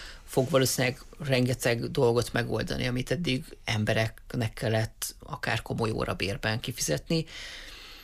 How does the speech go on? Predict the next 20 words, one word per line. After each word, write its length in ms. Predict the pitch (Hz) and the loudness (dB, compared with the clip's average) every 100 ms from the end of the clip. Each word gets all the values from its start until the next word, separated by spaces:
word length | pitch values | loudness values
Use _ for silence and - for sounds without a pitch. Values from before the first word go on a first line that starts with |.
| - - - - - | -20 -20 -20 -10 0
Ugyanakkor 480 | 156 180 175 - | 4 6 4 6
azt 200 | 156 147 | 6 6
látom, 480 | 151 127 120 - 131 | 2 2 2 2 2
hogy, 260 | 120 131 - | 4 0 -2
hogy 200 | - 139 | -2 2
amiatt, 360 | 139 147 135 123 | 6 6 6 4
hogy 120 | 135 | 0
itt 120 | 139 | 0
van 140 | 156 147 | 4 6
egy 100 | 135 | 6
nagyon 220 | 123 123 | 6 6
erős 280 | 120 120 - | 6 4 4
verseny, 500 | 127 117 - 139 135 | 4 4 4 4 2
hogy 120 | 135 | 0
kinek 260 | - 123 - | 0 0 -2
a 40 | |
filmjét 580 | - - 120 117 120 - | -4 0 2 2 0 0
nézik 320 | 120 127 113 | -2 -2 -2
meg 180 | 127 - | -4 -2
többen, 520 | 135 139 156 156 | -2 2 4 4